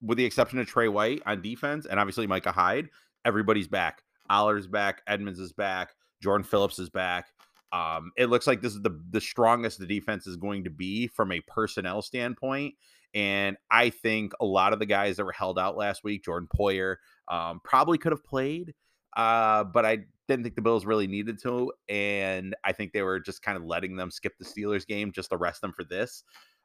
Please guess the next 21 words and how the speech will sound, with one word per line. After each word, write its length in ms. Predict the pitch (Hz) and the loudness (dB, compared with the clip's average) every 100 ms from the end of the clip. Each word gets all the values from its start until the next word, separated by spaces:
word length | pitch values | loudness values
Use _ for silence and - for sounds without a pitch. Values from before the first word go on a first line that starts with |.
| - | -8
Um, 560 | 92 90 85 82 82 85 _ _ _ _ _ _ _ _ _ _ _ _ - | -6 -6 -10 -14 -18 -20 _ _ _ _ _ _ _ _ _ _ _ _ 0
uh, 380 | 120 107 95 95 85 | 6 6 6 0 -4
the 220 | 82 110 | -2 0
only 280 | 117 123 123 | 0 2 0
r-, 300 | 107 92 92 - | 0 -4 -8 -2
offensive 360 | 104 104 110 110 | 2 2 0 -2
player 280 | - 110 113 | 2 2 4
that 240 | 104 104 | 2 0
looks 380 | 107 101 110 - | -2 0 2 2
like 140 | 117 | 0
they're 80 | 117 | 2
not 160 | 110 104 | 2 2
gonna 120 | 104 | -2
play 360 | - 104 107 113 | 0 0 2 0
is, 340 | 98 92 78 | -2 -2 -2
uh, 180 | 85 80 | -4 -4
Kumerow. 560 | - 120 135 143 151 156 _ _ _ _ _ _ _ _ _ - - | -4 -2 2 2 0 -6 _ _ _ _ _ _ _ _ _ -20 2
Not 180 | 107 120 | 6 6
a 60 | |
big 160 | 107 82 | 6 0
deal. 200 | 73 | -6